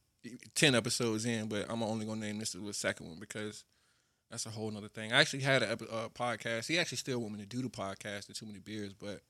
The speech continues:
since I'm not driving anymore, we're not always together, it's kinda, like, hard to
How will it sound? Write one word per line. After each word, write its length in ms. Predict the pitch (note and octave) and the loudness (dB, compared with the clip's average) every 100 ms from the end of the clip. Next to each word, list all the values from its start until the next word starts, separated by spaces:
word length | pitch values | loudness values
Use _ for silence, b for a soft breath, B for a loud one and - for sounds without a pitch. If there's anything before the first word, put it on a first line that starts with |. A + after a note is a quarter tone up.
| _ _ _ _ _ | _ _ _ _ _
since 220 | - C3 | -14 -8
I'm 100 | B2 | -4
not 160 | A#2+ E2+ | -2 -2
driving 380 | A2 A2+ A2 A2 | 0 2 2 0
anymore, 320 | A2 A2 A2+ | -6 -6 -6
we're 80 | G#2+ | -6
not 160 | G#2+ F#2+ | -10 -8
always 300 | G#2+ G#2 G2 | -6 -6 -8
together, 340 | G2 A2 G2 | -8 -8 -8
it's 100 | G2+ | -10
kinda, 240 | - A2 G2+ | -10 -12 -10
like, 220 | G2+ G2 _ _ _ _ _ _ _ | -14 -16 _ _ _ _ _ _ _
hard 340 | - A2+ A2 - | -2 0 0 -2
to 300 | G#2 F#2+ | -10 -12